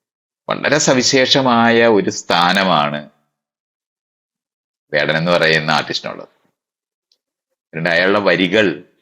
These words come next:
ഈ ആരെയും ഇൻസ്പയർ ചെയ്യുന്നതാണ്.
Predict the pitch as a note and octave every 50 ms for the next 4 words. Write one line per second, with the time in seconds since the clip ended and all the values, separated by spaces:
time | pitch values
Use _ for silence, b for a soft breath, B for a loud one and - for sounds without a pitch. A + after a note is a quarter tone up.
0 | _ _ _ _ _ _ _ _ _ _ _ _ _ _ _ _ _ _ _ _
1 | _ _ _ _ _ _ _ _ _ _ - E2 F2+ F#2+ F#2 - - E2 E2+ F2
2 | G2 G#2 A#2+ B2+ C#3 D3 D3 C#3+ C3 A2 F#2+ - - G2 F2+ F2+ F#2 F2+ F2 E2+
3 | D#2 D#2 D2+ C2 C#2 C#2+ C2